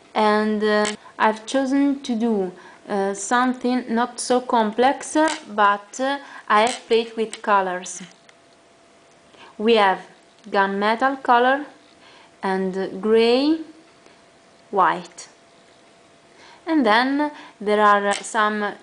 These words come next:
geometrical patterns that I really love. And that's all. I hope you like my earrings, and, uh, see you on the next videos. Bye!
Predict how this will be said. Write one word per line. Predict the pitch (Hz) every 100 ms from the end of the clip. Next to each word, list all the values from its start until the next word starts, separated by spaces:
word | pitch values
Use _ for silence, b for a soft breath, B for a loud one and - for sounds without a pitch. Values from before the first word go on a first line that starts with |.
| 190
geometrical | 214 220 220 220 220
patterns | 220 190 185 - 220 240 - 262 262 - _ _ _ _ _ _ _ _ -
that | 214 202
I | 196
really | 190 214 220
love. | 214 180 175 - - - - - - - _ _ _ _ _ _ _ _ _ - _ _ _ _ _ _ _ _ _ _ _ _ _ B B B
And | 320
that's | 415 -
all. | 277 302 214
I | 214 - 220 220
hope | 233 285 330 -
you | 277
like | 233 220 226
my | 226
earrings, | 294 262 262 320 381 381 339
and, | 233 214 208 208
uh, | 208
see | 214 233 220
you |
on | 220 226
the | 214
next | 208 208 -
videos. | 220 196 185 208
Bye! | 247 294 277